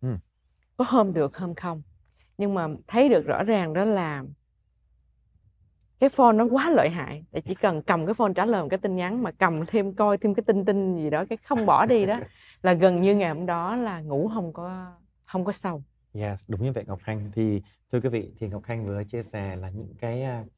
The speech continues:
Speaker 1: phương pháp mình đã nói trước đây
Speaker 2: Dạ.
Speaker 1: để tạo một cái giấc ngủ gọi là ngon, sâu và tốt.
Speaker 2: Dạ.
Speaker 1: Thì thưa quý vị, thì ý Ngọc Khanh muốn nói đó là <clears throat> trong cái giấc ngủ đó nó gọi là, tiếng Mỹ gọi là sleep hygiene,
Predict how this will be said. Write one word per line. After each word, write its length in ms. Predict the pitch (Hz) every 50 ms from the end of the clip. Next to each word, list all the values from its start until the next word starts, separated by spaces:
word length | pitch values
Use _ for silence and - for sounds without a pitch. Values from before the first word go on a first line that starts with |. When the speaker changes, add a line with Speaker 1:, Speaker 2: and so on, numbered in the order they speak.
| _ _ _ _ _ _
Speaker 1:
phương 120 | - 127 117
pháp 200 | - - 151 151
mình 100 | 123 101
đã 80 | 101
nói 160 | 107 110 117 123
trước 220 | - - 143 -
đây 220 | - 110 104 101 101 -
Speaker 2:
Dạ. 300 | 175 170 170 156 135 - -
Speaker 1:
để 100 | 101 101
tạo 180 | - 110 101
một 120 | 107 104 101
cái 100 | 107 120
giấc 180 | 113 - 156 -
ngủ 320 | 123 101 95 90 90 85 -
gọi 140 | - 120 120
là 260 | 107 101 101 98 98 98 101
ngon, 360 | 104 107 110 110 110 110 107 107
sâu 440 | - _ 113 110 107 107 104 104 101
và 80 | 98 95
tốt. 240 | - - 120 139 139 - _ _
Speaker 2:
Dạ. 340 | - 175 160 147 131 123 - _ -
Speaker 1:
Thì 300 | 113 110 107 104 101 101 -
thưa 100 | 117 113
quý 100 | 123 135
vị, 140 | 123 120 - - -
thì 120 | 110 110
ý 140 | 120 117 131
Ngọc 140 | 139 123 -
Khanh 180 | - 113 113
muốn 120 | 117 123 127
nói 200 | 113 107 113 123
đó 80 | 147
là 280 | 147 131 107 95 90 90 - - - - - _ _
<clears throat> 1200 | - 202 - - - 170 143 117 87 - - - _ _ _ _ _ _ _ _ _ _ _ _ _ -
trong 140 | 127 120
cái 80 | 120 131
giấc 140 | - - 139
ngủ 220 | 120 101 90 82
đó 120 | 87 101 117
nó 140 | 127 127
gọi 160 | - - - -
là, 240 | - 98 95 92 92
tiếng 160 | - 123 120
Mỹ 120 | 131 151 - -
gọi 100 | 110 101
là 100 | 95 90
sleep 280 | - - - 135 139 - - -
hygiene, 460 | 120 113 107 - - 113 110 104